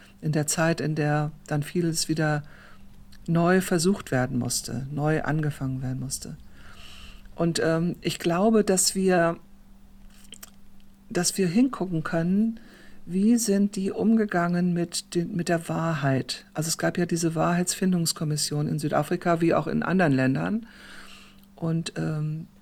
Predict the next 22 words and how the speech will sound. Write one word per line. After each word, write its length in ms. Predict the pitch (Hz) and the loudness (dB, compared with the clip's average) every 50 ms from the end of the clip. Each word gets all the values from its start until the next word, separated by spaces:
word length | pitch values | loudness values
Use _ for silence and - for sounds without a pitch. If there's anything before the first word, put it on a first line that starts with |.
| - - - - | -20 -20 -16 -12
hierzu 1000 | - - - 214 208 226 240 233 233 - - - 202 196 196 190 190 196 196 202 - - - - - - - - | -10 -6 -2 2 2 2 2 2 2 0 0 2 2 2 2 0 -2 -2 -6 -6 -10 -20 -20 -20 -20 -20 -16 -8
zu, 280 | - - - - 180 160 - - - - - | -4 -4 -2 -2 -2 -4 -4 -8 -10 -10 -6
die 80 | - 175 175 | -6 -4 -2
Zeugnisse 600 | - - - 185 196 226 277 - 262 247 - - 214 | -2 -2 2 4 4 4 4 4 4 4 4 2 -2
zu 220 | - - 180 165 | -4 -6 -4 -2
hören 280 | 180 175 165 165 160 156 | -2 0 0 2 2 2
der 100 | 156 156 | 0 0
Menschen, 520 | 160 160 170 202 208 - 214 196 190 196 190 | 0 2 2 2 2 2 2 2 0 0 -2
die 340 | 175 180 180 180 - - - - - - - - - - - | -2 0 0 0 -2 -4 -8 -18 -20 -20 -20 -20 -16 -6 -2
Schlimmes 440 | - - - 196 202 208 202 196 - | 0 0 4 4 6 6 4 4 2
erlebt 420 | 165 170 170 170 170 - - - | 2 2 2 2 2 0 0 -4
haben. 400 | 151 139 135 135 147 143 - - - - - - - - - | -2 0 0 0 -2 -4 -6 -6 -10 -16 -18 -18 -20 -14 -6
Das 140 | - - - | -4 0 4
waren 200 | 175 170 185 185 | 4 6 6 6
ja 260 | 180 170 165 160 165 - - - - - - | 6 6 4 4 2 -2 -10 -18 -14 -4 2
monatelange, 840 | 185 196 214 233 240 226 202 185 - 175 156 147 139 143 143 139 156 - - - | 6 8 8 10 10 8 6 6 4 2 2 2 2 2 0 -2 -4 -6 -8 -6
also 380 | - - 156 156 156 151 - - - - - | -2 -2 0 0 0 -2 -4 -6 -12 -20 -10
nicht 240 | - 175 196 208 - | -2 0 0 2 4
nur 200 | 214 196 190 185 | 4 4 4 6
Wochen, 240 | 180 180 - - 156 | 4 4 4 2 -2
sondern 260 | 156 151 151 151 160 | 0 0 0 0 0
monatelang 880 | 160 170 185 202 220 220 202 196 - 190 180 175 165 165 175 180 190 190 | 0 2 2 4 4 4 4 2 0 -2 0 0 0 0 0 0 -2 -2